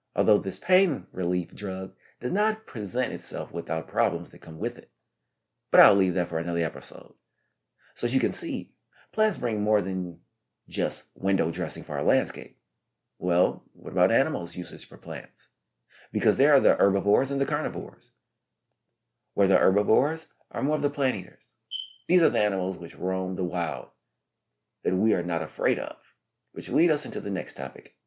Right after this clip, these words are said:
and that is animals. What are they in this world?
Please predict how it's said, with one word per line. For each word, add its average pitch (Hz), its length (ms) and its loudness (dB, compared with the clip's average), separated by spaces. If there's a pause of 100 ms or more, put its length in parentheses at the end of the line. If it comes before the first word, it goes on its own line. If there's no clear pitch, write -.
(320)
and 113 100 -4
that 117 80 4
is 95 160 -2
animals. - 600 -10 (2000)
What 170 160 6
are 170 140 6
they 156 340 -2
in 95 180 -4
this 92 200 0
world? 67 360 -6